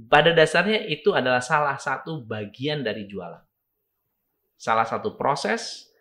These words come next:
yang sangat, eh, mudah dilakukan oleh siapapun juga.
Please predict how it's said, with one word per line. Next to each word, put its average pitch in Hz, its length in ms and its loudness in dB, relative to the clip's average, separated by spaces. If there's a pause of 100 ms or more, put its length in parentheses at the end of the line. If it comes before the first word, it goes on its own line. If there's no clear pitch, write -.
(320)
yang 98 560 -10
sangat, 139 640 0 (1300)
eh, 127 480 -2 (300)
mudah 131 540 2 (320)
dilakukan 131 580 -2
oleh 135 160 -4
siapapun - 440 -8
juga. 110 360 -12